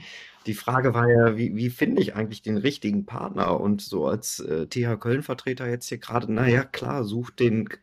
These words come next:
Kontakt zur regionalen Hochschule. Macht das, weil wir, wir sind ja auch zusammengekommen, ein ganz tolles Beispiel. Also ich hatte einen sehr, sehr guten Studierenden bei mir in meinen Vorlesungen, der hat,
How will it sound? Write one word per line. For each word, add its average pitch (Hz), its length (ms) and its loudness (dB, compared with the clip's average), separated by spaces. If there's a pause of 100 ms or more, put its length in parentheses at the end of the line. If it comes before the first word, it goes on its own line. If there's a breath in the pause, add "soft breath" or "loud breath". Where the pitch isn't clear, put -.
(120)
Kontakt 117 420 -4
zur 110 160 0
regionalen 104 540 4
Hochschule. 82 500 -4 (380 loud breath)
Macht 120 280 -4
das, 87 180 -2
weil 110 120 4
wir, 165 180 2 (400 loud breath)
wir 120 140 4
sind 147 140 6
ja 185 100 10
auch 131 100 6
zusammengekommen, 131 560 4
ein 95 60 4
ganz 185 240 2
tolles - 280 -2
Beispiel. 90 500 0
Also 92 160 0
ich 107 100 -4
hatte 151 140 -6
einen 110 260 2
sehr, 120 240 4
sehr 135 160 0
guten 123 240 -6
Studierenden 147 640 -4
bei 143 120 -2
mir 143 200 0
in 127 100 2
meinen 117 180 2
Vorlesungen, 139 760 -4
der 110 320 0
hat, 123 180 -8